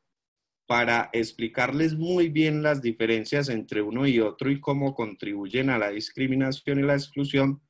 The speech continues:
yo les preparé una presentación en PowerPoint. Entonces voy a dejar de compartir acá y les voy a compartir inmediatamente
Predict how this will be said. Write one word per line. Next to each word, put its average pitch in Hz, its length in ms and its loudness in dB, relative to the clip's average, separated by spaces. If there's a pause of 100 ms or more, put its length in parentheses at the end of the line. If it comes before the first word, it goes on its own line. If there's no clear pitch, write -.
(420)
yo 113 240 2
les 127 240 0
preparé 107 460 -2
una 113 280 -4
presentación 95 800 -4
en 113 160 -2
PowerPoint. 123 920 2 (600)
Entonces 107 600 -2
voy 135 280 6
a 135 60 6
dejar 117 340 2
de 135 120 -4
compartir 117 580 0
acá 143 500 0 (640)
y 113 160 2
les 107 260 2
voy 107 280 2
a 139 120 0
compartir 104 640 -4
inmediatamente 123 1300 0